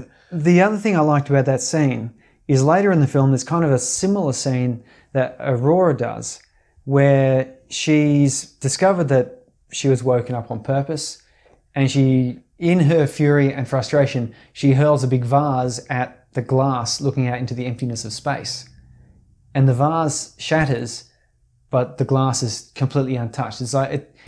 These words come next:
Speaker 2: it's kind of a mirror of the bottle scene, which is,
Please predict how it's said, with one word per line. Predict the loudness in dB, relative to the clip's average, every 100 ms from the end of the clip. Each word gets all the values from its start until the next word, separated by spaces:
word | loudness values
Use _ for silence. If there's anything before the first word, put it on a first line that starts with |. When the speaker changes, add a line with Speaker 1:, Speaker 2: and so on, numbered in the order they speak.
| _
Speaker 2:
it's | -4 -2
kind | 0 2 2
of | 0 -4 _ _ _ _ _ _ _ _ 2
a |
mirror | 4 6 4 0
of | -2 -2
the | -2
bottle | -4 -6
scene, | -8 -10 -8
which | -8 -8
is, | -10 -12